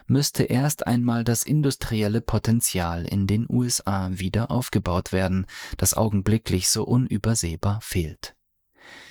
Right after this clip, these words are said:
Der schwierigste Faktor dabei dürfte das qualifizierte Personal sein,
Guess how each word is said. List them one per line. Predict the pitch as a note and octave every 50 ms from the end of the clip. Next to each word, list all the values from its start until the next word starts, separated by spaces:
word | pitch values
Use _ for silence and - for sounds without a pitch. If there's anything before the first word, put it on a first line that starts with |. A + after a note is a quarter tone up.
| - - - -
Der | - E2
schwierigste | E2 - - - C3 D#3+ D#3+ D3 D3 C3 - - A2
Faktor | - - - B2+ - - - A2 F#2+
dabei | - F#2 F#2+ G#2+ B2 - C3+ C3
dürfte | A2+ - B2+ B2 B2+ - - C3+
das | - B2 B2 - -
qualifizierte | - - B2 A#2+ C#3 D3 - - A#2+ - - - A#2 A2+ - A#2+
Personal | - - G#2+ F#2+ F#2+ G#2+ G#2+ A2 A2+ A2+ A#2+ B2 G#2+
sein, | - G2+ G2 G2 G2 G2